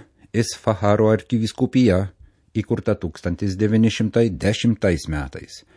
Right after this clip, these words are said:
Pirmuoju arkivyskupu paskirtas Lazaristų kongregacijos misionierius arkivyskupas Jacques Émile Sontag, žuvęs kankinio mirtimi. Tūkstantis devyni šimtai aštuonioliktais metais Persiją užkariavę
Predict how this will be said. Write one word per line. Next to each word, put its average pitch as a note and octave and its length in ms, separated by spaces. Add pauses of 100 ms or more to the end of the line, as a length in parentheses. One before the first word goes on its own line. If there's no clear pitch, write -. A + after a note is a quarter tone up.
(340)
Pirmuoju G#2+ 640
arkivyskupu F#2 880
paskirtas F2 720
Lazaristų F2 720
kongregacijos G2+ 840
misionierius A2 800
arkivyskupas F2+ 1000
Jacques F2+ 440 (120)
Émile F2+ 560
Sontag, G2+ 720 (540)
žuvęs F#2+ 580 (460)
kankinio F2 500
mirtimi. E2 480 (960)
Tūkstantis G#2+ 720 (240)
devyni E2+ 420
šimtai A#2 320
aštuonioliktais F#2 720
metais E2 480
Persiją A2 800
užkariavę G2+ 800